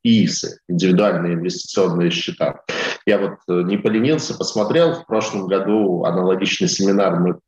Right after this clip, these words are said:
проводили двадцать первого декабря. Да, вот как раз, собственно, да, <laughs> ровно, ровно, ровно, даже вот день в день, то есть традиция именно прям двадцать первого декабря,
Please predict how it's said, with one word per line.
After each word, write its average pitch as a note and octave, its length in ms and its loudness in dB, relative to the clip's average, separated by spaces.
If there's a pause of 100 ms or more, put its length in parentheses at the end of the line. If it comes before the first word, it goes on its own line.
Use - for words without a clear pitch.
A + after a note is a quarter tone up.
проводили F2+ 460 2
двадцать - 460 -2
первого D3 440 2
декабря. F#2 680 0 (1200)
Да, B2+ 240 0
вот - 160 -4
как - 180 -10
раз, B2+ 260 0
собственно, G#2 880 -2
да, G#2+ 180 2
<laughs> - 80 2
ровно, C3+ 640 0
ровно, C#3+ 400 2
ровно, C#3+ 360 -2
даже A#2+ 320 -2
вот G#2 280 -6
день A#2 300 0
в G#2+ 60 -2
день, C3+ 480 0
то G2 100 0
есть - 400 -4 (160)
традиция G#2+ 640 2
именно G2+ 380 0 (100)
прям F#2 220 -2
двадцать G#2 340 0
первого G#2 380 4
декабря, G#2+ 760 2